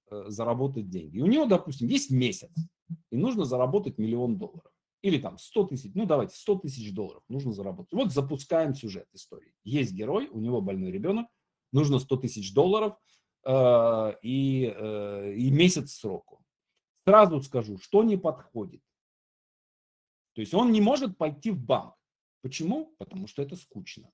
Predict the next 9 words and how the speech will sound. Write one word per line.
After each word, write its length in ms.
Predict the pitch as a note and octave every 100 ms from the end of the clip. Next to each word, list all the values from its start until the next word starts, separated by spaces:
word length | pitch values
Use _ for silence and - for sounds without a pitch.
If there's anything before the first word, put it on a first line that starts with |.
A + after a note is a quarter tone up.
| _ _ _ _ _ _ _
Он 220 | F#3+ B3
не 100 | A#3+
может 360 | G3 B3+ B3 F#3
продать 420 | F#3+ F#3+ E3+ A#3+
что-то, 380 | - - G#3 G#3
что 240 | F#3 - F3+
у 80 |
него 240 | F3+ E3 D#3+
есть. 540 | B2+ A#2 - - -